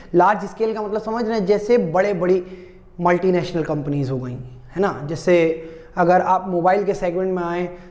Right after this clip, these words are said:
तो आपका Apple हो गया, OnePlus हो गया, एमआई हो गया, Realme हो गया, ये सब बड़ी company है, है या नहीं? ये बड़े-बड़े product में deal कर रही हैं और इनके product की cost, minimum cost पाँच दस हज़ार से ऊपर ही रहने वाली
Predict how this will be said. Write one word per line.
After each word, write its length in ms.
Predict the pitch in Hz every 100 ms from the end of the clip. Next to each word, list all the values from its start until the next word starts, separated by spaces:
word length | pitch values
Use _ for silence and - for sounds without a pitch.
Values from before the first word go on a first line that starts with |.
| -
तो 60 | 185
आपका 260 | 165 165
Apple 440 | 170 175 170 190 180
हो 120 | 160
गया, 400 | 156 160 151 143
OnePlus 460 | 180 185 196 180 180
हो 80 |
गया, 360 | 170 170 165 147
एमआई 340 | 185 185 190 190
हो 140 | 175
गया, 360 | 165 170 160 - - - - - -
Realme 640 | 156 151 185 226 214 196 185
हो 100 | 180
गया, 200 | 175 -
ये 160 | 202 269
सब 220 | 269 233
बड़ी 200 | 180 180
company 440 | 165 147 143 135 127
है, 240 | 120 - -
है 120 | 131 156
या 100 | 170
नहीं? 140 | 127 - - - -
ये 80 | 247
बड़े-बड़े 520 | 214 151 190 185 185 180 - - - - -
product 360 | - 156 156 151
में 100 | 139
deal 220 | 131 135
कर 120 | 131
रही 160 | 131 131
हैं 360 | 123 - - -
और 100 | 190
इनके 220 | 185 180
product 400 | 190 185 170 185
की 80 | 190
cost, 280 | 180 170 -
minimum 340 | 175 185 190
cost 260 | 185 180 175
पाँच 180 | 175 175
दस 160 | 170 165
हज़ार 240 | 165 170
से 180 | 165 185
ऊपर 260 | 175 147 170
ही 140 | 151
रहने 280 | 170 143 147
वाली 480 | 143 135 196 285 -